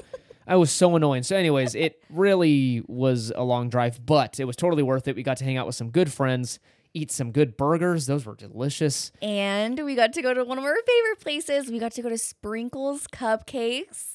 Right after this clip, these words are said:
Speaker 2: Caitlin loves that place. So they closed the one in downtown Disney, as many of you know, and that was a huge bummer to us because that was a staple. Every single time we went down to Disney, we'd grab a Sprinkles Cupcake. So now that that's gone, we don't have one in the Sacramento area,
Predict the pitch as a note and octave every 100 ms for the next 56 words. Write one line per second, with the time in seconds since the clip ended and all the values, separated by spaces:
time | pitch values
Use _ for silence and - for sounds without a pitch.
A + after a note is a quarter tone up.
0 | - - D#3 D#3+ C#3+ C3+ A2+ A2+ - A#2+
1 | A2 - C3+ B2 A#2+ B2+ B2 D3+ F#3 F3
2 | F#3+ F#3 D3+ D3+ D3 D#3+ D3 C#3 C3 C3
3 | A#2 A#2+ C3 D3+ E3+ A3+ F#3 C3+ C3+ C#3
4 | B2 B2 B2 - A3 D3+ E3+ D#3 C#3+ C#3+
5 | C3+ C3+ C#3 C3 A#2 A#2 B2+ E3 - C#4
6 | C#4 B2+ A2 - G3+ A#3 A#3 G#3+ G3 F#3+
7 | D#3 D#3+ C3+ D#3 D#3 C3+ C3 B2+ B2+ A2+
8 | _ _ C3 G#2+ B2 B2+ C3 B2+ - A#2
9 | - C3+ A#2+ A#2+ - A3 - C3+ - _
10 | _ _ _ - C#3+ C3+ D3+ D3+ C#3 C3
11 | G3 G3+ C#3+ D3+ D#3 D#3 E3+ C#3+ C3 B2
12 | - C3 A#2+ C#3 B2 A#2+ D3+ G#3+ G#2 A2
13 | A2 A#2+ C3+